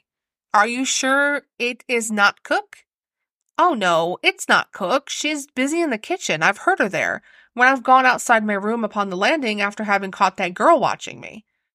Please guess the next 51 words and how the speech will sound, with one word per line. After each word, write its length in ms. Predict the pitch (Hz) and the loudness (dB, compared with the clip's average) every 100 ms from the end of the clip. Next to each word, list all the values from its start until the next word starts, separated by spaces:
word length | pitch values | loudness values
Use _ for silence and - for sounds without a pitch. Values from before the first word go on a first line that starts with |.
| _ - | _ -4
"If 160 | 220 | -4
you 160 | 247 349 | -2 0
have 240 | 359 240 | 2 0
caught 320 | - - 339 359 | -2 4 4 4
her," 240 | 180 214 | 0 -2
said 260 | - 202 175 | -2 -2 2
I, 320 | 147 180 214 | 2 2 2
"I 60 | 233 | -2
suppose 460 | - 226 254 277 | -4 -4 -2 -2
you 60 | 226 | -4
spoke 380 | 214 - 226 226 | -6 -6 -8 -6
to 100 | 214 | -4
her 180 | 202 190 | 0 0
about 300 | 190 190 190 | 2 2 0
the 80 | |
impropriety 800 | 202 202 185 180 202 269 226 185 | -6 -6 -6 -2 2 2 0 -6
of 60 | 170 | -6
her 100 | 151 | -6
conduct." 640 | - 269 233 - - _ - _ _ _ _ | 0 2 2 -6 -10 _ -20 _ _ _ _
"Well, 200 | - 311 | 4 4
caught 280 | 302 - 370 | 4 4 4
is 120 | 392 | 4
the 100 | 370 | -2
wrong 280 | 240 214 196 | 2 2 2
word. 300 | 180 151 208 | -2 0 0
I've 180 | - 247 | 0 0
not 180 | 262 381 453 | 2 0 0
actually 260 | 440 - 233 | -4 -4 -6
caught 360 | - 202 175 | -2 0 0
her 160 | 220 226 | -2 -4
at 180 | 151 127 | -2 0
it. 280 | 240 330 330 - | 2 0 0 -4
Only 340 | 269 311 330 | -4 -2 -4
today 500 | 320 254 208 196 226 - | -4 -4 2 2 2 0
I 100 | 208 | -2
distinctly 560 | 214 - - 277 427 | -4 -8 -8 -6 -6
heard 220 | - 226 | -2 0
her 100 | 220 | 2
at 80 | 214 | 2
my 140 | 185 175 | 0 -4
door. 440 | 170 135 71 50 - - - - | -6 -6 -6 -10 -16 -20 -8 -4
I 80 | |
saw 260 | 214 285 294 | 0 2 4
her 140 | 320 | 4
back 400 | 320 196 175 - | 4 4 2 2
as 80 | 220 | -6
she 360 | - 226 208 196 | -4 -4 -4 -6
turned 360 | - 226 262 | -4 -2 -2
to 80 | 240 | -2
run 200 | 196 196 | 0 2
away 500 | 180 170 170 226 349 | 2 0 0 0 -4